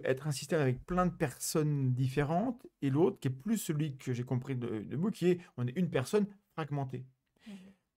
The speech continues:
Speaker 1: Comment on réconcilie ça ?
Speaker 2: Alors, il y a, il y a plusieurs questions. Euh,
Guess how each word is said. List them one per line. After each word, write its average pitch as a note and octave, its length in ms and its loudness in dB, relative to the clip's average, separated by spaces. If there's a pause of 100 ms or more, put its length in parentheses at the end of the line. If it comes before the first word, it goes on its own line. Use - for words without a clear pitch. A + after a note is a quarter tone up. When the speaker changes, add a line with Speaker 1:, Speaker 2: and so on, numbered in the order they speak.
Speaker 1:
Comment G#3+ 160 4
on - 20 6
réconcilie C3+ 500 0
ça ? B2+ 120 -8 (960)
Speaker 2:
Alors, F#3 220 0 (140)
il G3 80 -6
y A3 40 6
a, G#3 160 8
il G3+ 40 4
y G#3 40 2
a G#3+ 40 2
plusieurs C4 340 2
questions. G#3+ 340 -4
Euh, F#3+ 320 2